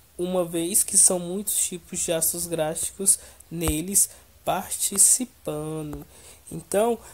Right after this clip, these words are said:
as gorduras ainda servem como reserva de energia, pessoal, porque os trigli-, os triglicerídeos são uma reserva energética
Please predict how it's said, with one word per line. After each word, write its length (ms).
as 240
gorduras 840
ainda 480
servem 540
como 340
reserva 600
de 140
energia, 600
pessoal, 540
porque 300
os 200
trigli-, 1200
os 260
triglicerídeos 1800
são 380
uma 180
reserva 440
energética 720